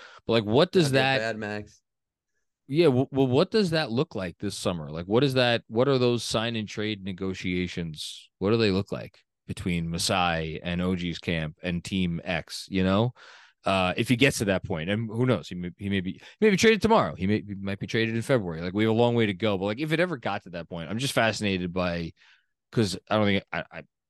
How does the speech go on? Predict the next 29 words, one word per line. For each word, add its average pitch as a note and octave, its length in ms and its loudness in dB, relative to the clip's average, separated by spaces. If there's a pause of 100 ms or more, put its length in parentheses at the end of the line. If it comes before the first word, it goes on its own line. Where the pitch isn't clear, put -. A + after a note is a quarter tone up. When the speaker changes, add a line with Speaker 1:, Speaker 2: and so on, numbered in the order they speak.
Speaker 1:
who B2 100 0
the G2+ 80 2
hell G2 120 2
knows F#2 180 0
what F2 120 -4
Masai F2 340 -2
is E2 160 -8
doing F#2 280 0
at E2 80 -8
this - 140 -12
point D#2+ 260 -8
with - 200 -12 (280)
the F#2+ 140 -2
talent F2 380 -4
that E2+ 100 -6
has E2 100 -6
just E2+ 180 -12
walked E2+ 220 -2
out D#2+ 120 -4
the E2 80 -12
door. D#2+ 280 -4 (720)
That's E3+ 220 6
neither C#3 200 6
here A#2 160 4
nor G#2 160 4
there. F#2 420 2 (120)
Um, F2+ 760 0 (240)
but G2 420 0 (180)
I G2+ 640 0